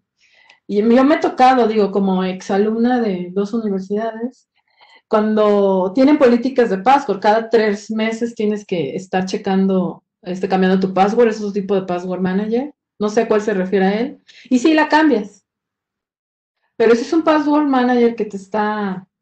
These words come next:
generando passwords difíciles, yo ahí sí veo algo contraproducente, porque no se van a aprender ese tan difícil, lo van a terminar apuntando en donde quieran, y ahí va a ser una, términos acá, va a ser algo, una vulnerabilidad, ¿no?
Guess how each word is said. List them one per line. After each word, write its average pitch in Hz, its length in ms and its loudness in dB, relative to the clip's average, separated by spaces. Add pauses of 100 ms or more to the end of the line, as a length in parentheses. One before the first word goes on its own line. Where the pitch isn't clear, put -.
(640)
generando 208 440 0
passwords 226 380 0
difíciles, 240 640 -2
yo 220 120 0
ahí 233 100 4
sí 247 140 -2
veo 233 500 4
algo 208 240 0
contraproducente, 202 720 -2
porque 196 280 -4
no 202 140 -4
se 247 140 -2
van 233 140 0
a 220 380 -10 (220)
aprender 196 320 2
ese 214 480 -4 (580)
tan 196 200 2
difícil, 247 540 0
lo 190 100 0
van 175 120 -2
a 190 60 0
terminar 233 320 2
apuntando 214 560 -2
en 202 100 -2
donde 175 240 -4
quieran, 208 440 -2 (680)
y 202 100 -4
ahí 196 100 2
va 190 80 0
a - 20 -2
ser 196 280 0
una, 185 640 -2 (360)
términos 208 500 0
acá, 175 300 -2
va 180 80 -6
a - 20 -12
ser 185 460 -4
algo, 175 520 -6
una 196 180 0
vulnerabilidad, 175 840 -2
¿no? 185 300 -8